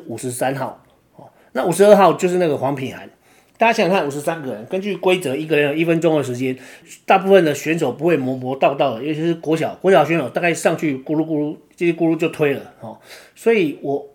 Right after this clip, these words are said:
我算过，一个人大概就三十秒左右，三轮下来就是要花一个多小时，哦。也就是说，你要二十几分钟才会等到一次，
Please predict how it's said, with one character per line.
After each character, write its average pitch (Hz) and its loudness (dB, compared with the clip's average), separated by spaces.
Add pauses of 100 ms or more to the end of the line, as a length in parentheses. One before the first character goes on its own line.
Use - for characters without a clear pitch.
(100)
我 139 -8
算 196 4
过， 175 4
一 196 -2
个 185 2
人 156 4
大 180 2
概 180 2
就 170 -2
三 180 2
十 175 -6
秒 127 -6
左 113 -10
右， 131 -6 (420)
三 233 2
轮 156 2
下 170 2
来 127 -4 (140)
就 190 -4
是 160 -4
要 180 -2
花 160 -2
一 143 -6
个 139 -2
多 151 0
小 139 -6
时， - -16 (560)
哦。 123 -20 (380)
也 147 -6
就 185 -2
是 233 2
说， 220 4
你 170 2
要 185 2
二 214 2
十 160 -2
几 123 -12
分 151 -2
钟 156 -2
才 120 -8
会 147 -2
等 117 -12
到 131 -4
一 110 -10
次， 110 -14